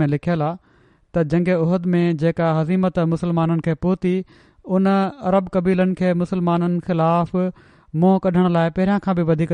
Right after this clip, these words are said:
دلير ڪري ڇڏيو. جيئن ته اڃا جنگ احد کي گهڻو ٽائيم نه گذريو هيو ۽ اصحاب اڃا پنهنجي زخمن جي علاج کان به پوري طرح فارغ نه ٿيا هئا، جو محرم چار هجري ۾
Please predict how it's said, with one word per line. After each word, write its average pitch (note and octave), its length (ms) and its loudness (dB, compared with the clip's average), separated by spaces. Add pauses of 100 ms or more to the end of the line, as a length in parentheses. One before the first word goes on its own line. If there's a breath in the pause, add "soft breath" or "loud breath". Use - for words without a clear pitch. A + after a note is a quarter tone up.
دلير D3+ 300 2
ڪري D#3+ 200 0
ڇڏيو. E3+ 220 2 (500 soft breath)
جيئن F#3 220 4
ته G3+ 40 2 (100)
اڃا F#3+ 220 2 (280)
جنگ F3+ 180 0
احد G3 1120 0
کي G3 180 0
گهڻو E3+ 180 4 (100)
ٽائيم F3 240 0
نه F#3 60 0 (100)
گذريو F3+ 340 2
هيو ۽ E3 200 4 (840 soft breath)
اصحاب F3+ 480 -2
اڃا F3 220 0 (460 soft breath)
پنهنجي F#3+ 340 2 (180)
زخمن F#3+ 380 0
جي F#3+ 60 0 (100)
علاج F3+ 340 0
کان G3 160 0
به F#3 160 0
پوري F#3 240 0
طرح F3+ 320 2
فارغ E3 300 0
نه F3+ 120 0
ٿيا F#3 220 2
هئا، E3 160 2 (540 soft breath)
جو E3+ 200 4
محرم F3+ 400 2 (160)
چار F3 260 2
هجري ۾ E3+ 240 0